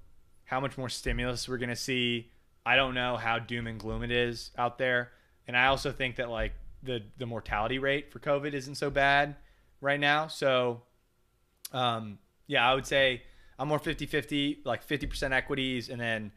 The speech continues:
uh, the remainder should be some, some great mix of, of cash, but also, like, uh, inflation hedge type of assets. So, you know,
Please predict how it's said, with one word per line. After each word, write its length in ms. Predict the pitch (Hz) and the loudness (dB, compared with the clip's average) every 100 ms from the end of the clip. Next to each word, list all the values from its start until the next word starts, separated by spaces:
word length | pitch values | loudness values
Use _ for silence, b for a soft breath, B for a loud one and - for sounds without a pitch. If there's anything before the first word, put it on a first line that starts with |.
| b b b b b - | b b b b b -2
uh, 220 | 120 113 | 0 2
the 140 | 110 | 0
remainder 640 | 120 123 151 165 160 139 127 | -2 2 4 4 4 2 2
should 220 | - 131 | -2 -6
be 140 | 123 | -6
some, 580 | 110 - 131 127 123 123 - _ _ | -6 -2 -2 -2 -4 -12 -16 _ _
some 380 | - 170 160 135 | -4 0 0 -4
great 400 | 120 135 135 131 | -4 2 2 0
mix 580 | 117 113 113 - - - - | -8 -8 -8 -10 -14 -12 -6
of, 440 | 113 110 104 95 - _ b b b b b | -2 -2 -4 -8 -18 _ b b b b b
of 140 | 120 | -10
cash, 640 | - 131 120 120 139 - - - | -4 2 4 4 0 -8 -14 -8
but 120 | 151 135 | 0 2
also, 600 | 131 123 139 120 113 107 | 2 2 0 2 0 -4
like, 360 | 110 104 98 - _ _ _ _ _ | -6 -6 -6 -14 _ _ _ _ _
uh, 280 | - 104 101 - | -8 -6 -6 -8
inflation 800 | 120 - 135 127 - 131 120 | -10 -4 -2 -2 -4 -6 -6
hedge 500 | 113 - 117 113 104 | -10 -4 -2 -2 -8
type 240 | - 110 104 | -8 -8 -6
of 120 | 104 | -6
assets. 500 | 98 107 170 180 - | -6 -4 -6 -6 -8
So, 380 | 123 113 107 98 b b b | -6 -4 -4 -8 b b b
you 80 | - | -14
know, 120 | 101 | -14